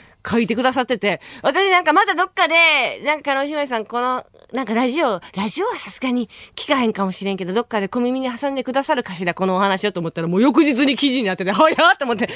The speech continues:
ま、待つ間もなく。<laughs> しかもなんか、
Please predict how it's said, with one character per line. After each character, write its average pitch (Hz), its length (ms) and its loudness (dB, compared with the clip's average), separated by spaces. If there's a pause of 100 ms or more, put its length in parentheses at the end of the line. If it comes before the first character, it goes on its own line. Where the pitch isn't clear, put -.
(160)
ま、 269 160 2 (380)
待 277 280 2
つ 392 280 0
間 359 180 4
も 339 140 2
な 226 160 2
く。 220 280 -2 (540)
<laughs> - 560 -20
し - 120 -12
か - 140 2
も 285 120 2
な 240 100 0
ん 269 80 -2
か、 190 320 -2